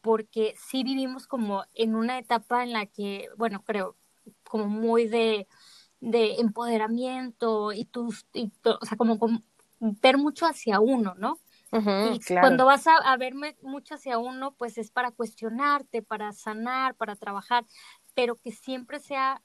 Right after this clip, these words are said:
Speaker 1: de que de aquí y luego voy hacia afuera. Y
Speaker 2: Claro.
Speaker 1: no porque quieras ir hacia afuera sanando a la gente,
Speaker 2: Sí,
Speaker 1: que vas
Speaker 2: sí,
Speaker 1: a ir
Speaker 2: no.
Speaker 1: tú predicando,
Speaker 2: Claro.
Speaker 1: pero sino de que voy hacia afuera porque voy a abrir mi corazón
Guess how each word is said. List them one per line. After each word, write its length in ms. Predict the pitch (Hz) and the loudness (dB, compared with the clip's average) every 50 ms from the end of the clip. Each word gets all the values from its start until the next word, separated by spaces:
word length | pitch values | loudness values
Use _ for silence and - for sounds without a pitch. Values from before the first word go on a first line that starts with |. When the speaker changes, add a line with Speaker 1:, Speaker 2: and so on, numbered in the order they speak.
| _ _ _ | _ _ _
Speaker 1:
de 200 | 233 208 220 214 | -8 -8 -8 -4
que 140 | - 220 214 | -4 -6 -4
de 100 | 196 208 | -4 -8
aquí 500 | 202 - _ - 262 269 285 302 302 - | -10 -10 _ -12 -10 -8 -6 -8 -8 -8
y 80 | - 240 | -6 -2
luego 340 | 226 226 220 208 214 233 220 | -2 0 -2 -2 -4 -6 -8
voy 340 | 208 196 247 277 285 285 277 | -6 -2 0 0 0 0 -2
hacia 200 | 240 - 226 214 | -6 -6 -8 -10
afuera. 480 | 208 - - 220 220 214 202 202 196 _ - - - - | -8 -4 -2 -2 0 0 -2 -6 -10 _ -20 -20 -20 -20
Y 60 | - | -6
Speaker 2:
Claro. 260 | - - - 240 262 | 2 4 4 6 6
Speaker 1:
no 220 | 269 277 294 311 - _ _ _ | 4 2 2 0 -4 _ _ _
porque 280 | - 339 339 - - 226 | -8 -8 -6 -6 -10 -4
quieras 360 | - 277 269 277 302 294 - | 2 2 2 2 2 -2 -4
ir 240 | 294 277 277 262 - _ _ _ | -8 -8 -8 -8 -10 _ _ _
hacia 280 | - 262 233 247 233 | -6 -6 -4 -4 -6
afuera 420 | 214 - - 240 240 240 247 262 262 | -6 -2 0 0 2 4 4 2 2
sanando 560 | 247 _ _ 240 220 208 220 226 233 240 240 247 | 0 _ _ -6 -6 -4 -4 -6 -6 -6 -6 -8
a 20 | |
la 120 | 233 220 202 | -8 -8 -10
gente, 460 | - - 220 214 202 - - 226 226 | -10 -14 -14 -14 -12 -8 -6 -6 -4
Speaker 2:
Sí, 60 | 226 180 175 | -2 -2 -2
Speaker 1:
que 60 | 165 | -2
vas 120 | - - | -2 0
Speaker 2:
sí, 100 | 180 175 | 0 0
Speaker 1:
a 40 | 165 | 0
ir 60 | 165 | 0
Speaker 2:
no. 200 | 165 160 143 - - | -2 -2 -4 -6 -2
Speaker 1:
tú 300 | 247 226 226 226 220 214 | 0 2 2 0 0 -2
predicando, 640 | - 247 247 226 226 226 - 247 240 233 233 240 - _ - - - - - _ | -4 -4 -2 -2 -4 -2 2 2 2 2 0 -8 -16 _ -20 -20 -20 -20 2 _
Speaker 2:
Claro. 220 | 254 262 247 214 | 8 8 8 8
Speaker 1:
pero 120 | 208 208 | 8 6
sino 180 | 214 269 262 262 | 0 0 -6 -6
de 100 | 269 285 | -8 -8
que 120 | - 285 | -8 -10
voy 160 | 247 262 262 269 | -6 -4 -4 -4
hacia 240 | 285 285 - 320 285 | -4 -4 -4 -4 -4
afuera 320 | 262 - 285 277 262 277 | -4 -2 -4 -2 -2 -2
porque 300 | 277 _ 269 233 - - 214 | -6 _ -10 -10 -8 -10 -8
voy 160 | 202 226 233 | -6 -4 -4
a 60 | 247 | -4
abrir 260 | 254 269 277 294 294 | -4 -6 -10 -10 -12
mi 80 | 285 311 | -12 -14
corazón 720 | - _ 294 254 233 220 - - 202 202 208 214 226 - | -10 _ -8 -8 -8 -10 -10 -12 -12 -10 -10 -12 -14 -18